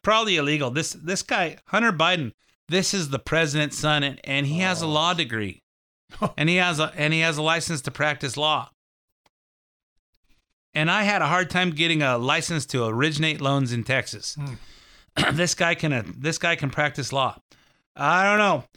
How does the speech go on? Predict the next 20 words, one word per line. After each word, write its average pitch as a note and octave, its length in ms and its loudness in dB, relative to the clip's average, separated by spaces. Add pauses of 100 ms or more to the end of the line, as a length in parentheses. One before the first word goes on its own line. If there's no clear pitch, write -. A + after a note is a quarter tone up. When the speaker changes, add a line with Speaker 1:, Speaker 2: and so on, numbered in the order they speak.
(160)
Speaker 1:
So F3+ 200 4
when F3+ 120 6
the F3 80 6
officer G3+ 320 2
asked F#3 220 2
Hunter F#3+ 240 4
whether F3 220 4
the C#3+ 80 0
gun D#3 220 0
had D3+ 160 0
been D3+ 160 4
used D#3 220 2
in D3 80 2
a C3 40 0
crime, D3+ 540 0 (260)
<laughs> - 880 -20
what B2 140 -2
would C#3 100 -2
Hunter D3 240 2
say? F3 340 0